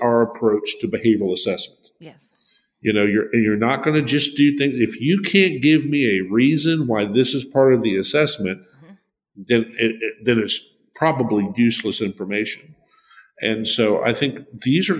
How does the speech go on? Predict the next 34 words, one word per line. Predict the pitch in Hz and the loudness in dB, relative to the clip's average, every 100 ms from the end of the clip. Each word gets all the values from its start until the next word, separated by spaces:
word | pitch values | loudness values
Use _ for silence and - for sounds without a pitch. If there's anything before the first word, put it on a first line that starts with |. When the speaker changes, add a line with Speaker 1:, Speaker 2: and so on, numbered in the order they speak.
| - | 0
Speaker 1:
other | 135 180 | 0 0
questions, | - 160 180 - 127 113 113 - _ _ _ _ - | 0 0 0 0 -4 -4 -6 -8 _ _ _ _ -2
you | 120 | 2
know, | 120 120 | 4 4
that | 117 | 2
B | 123 123 | 2 0
C | - 131 | 0 -2
B | 120 120 | 0 2
As, | 131 120 | 2 2
as | 113 | 0
they're | 117 110 | 0 -2
interviewing | 123 120 117 123 | 0 2 2 -2
for | 123 117 | -2 -4
jobs, | 110 135 165 127 | -2 0 0 -2
should | - 120 | -2 -2
ask. | 117 175 - - - - | 0 -2 -4 -6 -8 -10
It's | - 107 | -12 -10
like, | - | -8
"Tell | - 127 | -2 0
me | 143 | 2
what | 139 143 | 2 0
assessment | - 147 151 143 113 | 0 0 0 -4 -6
looks | 113 - | -6 -4
like. | 104 98 - 110 - | -4 -4 -10 -20 -12
Am | 107 | -4
I | 107 | 0
on | 110 117 | 2 2
my | 117 113 | 2 0
own?" | 110 120 151 180 - 156 | 2 2 0 -2 -10 -20
Speaker 2:
Right. | 156 _ _ _ _ - - - - - | -20 _ _ _ _ -20 -20 -20 -20 -8
Speaker 1:
Gosh, | 127 156 147 | -2 0 0
I | - 135 | 0 4
wouldn't | 170 147 123 | 4 4 2
wanna | 120 | 0